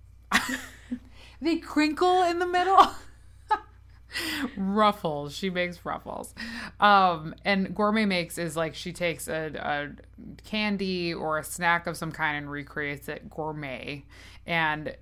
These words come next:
Speaker 2: it's, like, it's just mesmerizing. I can't tell you how much I just love it.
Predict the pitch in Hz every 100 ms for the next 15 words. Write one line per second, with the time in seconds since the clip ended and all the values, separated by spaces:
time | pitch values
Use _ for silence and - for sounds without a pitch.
0 | - 190 208 - 196 185 196 190 - 180
1 | 170 139 127 143 131 135 135 139 139 -
2 | 160 156 - 156 143 143 147 147 139 139
3 | 143 - - 143 135 139 143 135 139 147
4 | 185